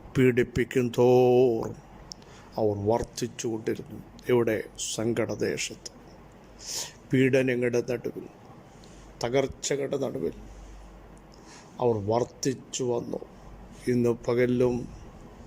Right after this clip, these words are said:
എവിടൊക്കെ പീഡിപ്പിക്കപ്പെട്ടോ, കണ്ണുനീര് വീണോ, അതുകൊണ്ട് തിരുവെഴുത്ത് ഇങ്ങനെ പറയുന്നു, "ഞാൻ നിൻ്റെ നിന്ന സകല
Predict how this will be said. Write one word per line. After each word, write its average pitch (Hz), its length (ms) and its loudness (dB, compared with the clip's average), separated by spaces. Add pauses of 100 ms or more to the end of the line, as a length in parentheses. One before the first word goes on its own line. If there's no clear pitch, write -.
(1300)
എവിടൊക്കെ 135 640 2
പീഡിപ്പിക്കപ്പെട്ടോ, 151 1000 0 (680)
കണ്ണുനീര് 135 500 2
വീണോ, 120 340 0 (1080)
അതുകൊണ്ട് 127 420 2
തിരുവെഴുത്ത് 139 520 2
ഇങ്ങനെ 143 240 2
പറയുന്നു, 143 500 2 (760)
"ഞാൻ 135 360 4 (260)
നിൻ്റെ 139 500 4 (840)
നിന്ന 139 420 6 (1160)
സകല 135 640 0